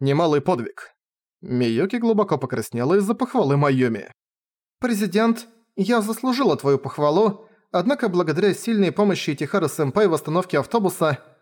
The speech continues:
у меня оказалось достаточно времени, чтобы построить последовательность магии. В противном случае, боюсь, мне пришлось бы в таких обстоятельствах действовать поспешно.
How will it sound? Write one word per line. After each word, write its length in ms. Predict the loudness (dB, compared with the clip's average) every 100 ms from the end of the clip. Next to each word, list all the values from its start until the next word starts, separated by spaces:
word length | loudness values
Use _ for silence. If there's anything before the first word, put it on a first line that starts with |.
| _
у 100 | 0
меня 320 | 2 2 2 0
оказалось 440 | 0 0 2 2
достаточно 540 | 0 -4 -4 -4 -2
времени, 320 | 0 2 2 2
чтобы 280 | 0 -4
построить 460 | -2 -4 0 0 0
последовательность 720 | -2 -2 0 -2 -2 -4 -4
магии. 500 | -2 0 2 2 0 -10 _ _
В 100 | _
противном 420 | -6 -4 0 2 0
случае, 380 | 0 -2 -2
боюсь, 320 | 0 0 0 0
мне 120 | 0
пришлось 380 | 0 0 0 2
бы 140 | 0
в 60 | 0
таких 280 | -2 -2
обстоятельствах 720 | -4 -2 0 0 -4 -2 -2
действовать 400 | 2 0 2 -2
поспешно. 640 | -2 -4 -2 -2 -2 -4